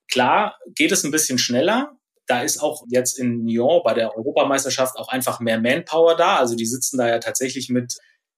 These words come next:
drei Videoassistenten vor Ort plus zwei Operatoren. In Deutschland sind wir da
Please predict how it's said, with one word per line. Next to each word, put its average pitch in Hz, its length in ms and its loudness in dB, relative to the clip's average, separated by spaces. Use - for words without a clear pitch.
drei 131 560 2
Videoassistenten 180 1300 -2
vor 165 300 -2
Ort 190 420 2
plus 165 320 -2
zwei 160 380 -2
Operatoren. 190 840 2
In 127 240 -4
Deutschland 147 480 2
sind 143 120 -2
wir 139 80 0
da 120 360 2